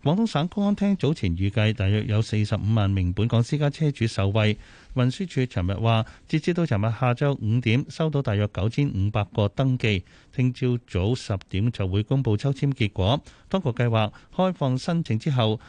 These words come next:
第一周每個工作天只係處理二百個申請，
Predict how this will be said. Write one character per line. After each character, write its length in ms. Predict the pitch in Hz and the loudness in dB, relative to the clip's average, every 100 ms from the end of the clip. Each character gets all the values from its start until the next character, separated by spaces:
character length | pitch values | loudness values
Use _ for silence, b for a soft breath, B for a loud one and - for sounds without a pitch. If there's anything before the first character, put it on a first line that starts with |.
| B B - | B B -2
第 140 | 127 | 0
一 100 | 175 | 0
周 320 | - 180 185 | 0 -2 -2
每 160 | - 117 | -2 0
個 80 | 123 | 0
工 200 | 135 151 | 0 -2
作 140 | 110 | 0
天 300 | 104 151 147 | -2 0 0
只 120 | - 123 | 0 0
係 140 | 104 | 0
處 160 | - 107 | -2 -2
理 200 | 95 98 95 | -2 -2 -4
二 40 | |
百 120 | 92 98 | -2 -2
個 100 | 107 | 0
申 260 | 101 135 135 | -2 0 0
請， 320 | 123 104 135 | 2 2 0